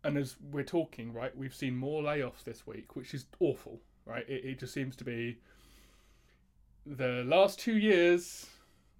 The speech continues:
technology is layoffs, and I feel like every day I wake up, I come into LinkedIn and there's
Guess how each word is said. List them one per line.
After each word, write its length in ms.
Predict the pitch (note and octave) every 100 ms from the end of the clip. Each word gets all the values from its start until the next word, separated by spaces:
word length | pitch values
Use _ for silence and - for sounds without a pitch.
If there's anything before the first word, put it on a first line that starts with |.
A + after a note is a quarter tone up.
| -
technology 960 | - E3+ G3 G3+ F#3 D#3+ D#3 D#3 D#3 - _ _ _ _ _ _ - _ -
is 120 | B2
layoffs, 840 | D3 D#3+ C3+ C3 C3 - - - - _ -
and 440 | B2+ B2+ B2+ B2+ - - - _ _ -
I 80 | A#2+
feel 160 | D#3+
like 180 | C#3 C#3+
every 260 | C3 C3 C#3
day 160 | D3 C#3+
I 80 |
wake 240 | C#3 C#3+ D3
up, 100 | D3
I 60 |
come 160 | C#3+ D3+
into 140 | D3
LinkedIn 360 | D#3 D#3 E3+ E3
and 160 | C3+ C3
there's 240 | B2+ -